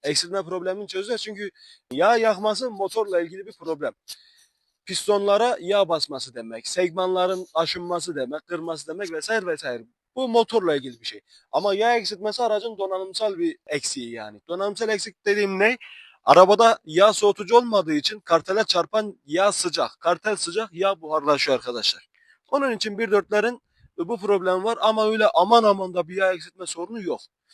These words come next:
Bir dört çekmez, bir dört gitmez, öyle bir şey de yok arkadaşlar. Yani eğer sen ömrün boyunca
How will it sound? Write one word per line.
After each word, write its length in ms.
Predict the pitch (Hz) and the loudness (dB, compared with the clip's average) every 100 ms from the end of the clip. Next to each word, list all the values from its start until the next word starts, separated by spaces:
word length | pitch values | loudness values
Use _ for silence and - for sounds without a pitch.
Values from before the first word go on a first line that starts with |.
| - - _ 226 | -20 -20 _ -4
Bir 160 | 220 | 0
dört 180 | 214 185 | 0 2
çekmez, 420 | 214 180 170 165 | 0 -2 -4 -4
bir 160 | 196 175 | -4 -2
dört 160 | 190 | -4
gitmez, 260 | 180 190 190 | -4 -10 -2
öyle 280 | 196 202 175 | -2 -2 -4
bir 60 | |
şey 160 | 185 175 | -6 -6
de 60 | 139 | -8
yok 100 | 135 | -10
arkadaşlar. 440 | 135 127 117 127 | -10 -10 -10 -8
Yani 340 | 160 185 185 - _ _ _ | -2 -2 -2 -8 _ _ _
eğer 240 | 165 196 185 | 6 8 8
sen 180 | 208 | 2
ömrün 320 | 196 190 202 190 | 0 0 0 2
boyunca 440 | 202 190 196 | 2 4 4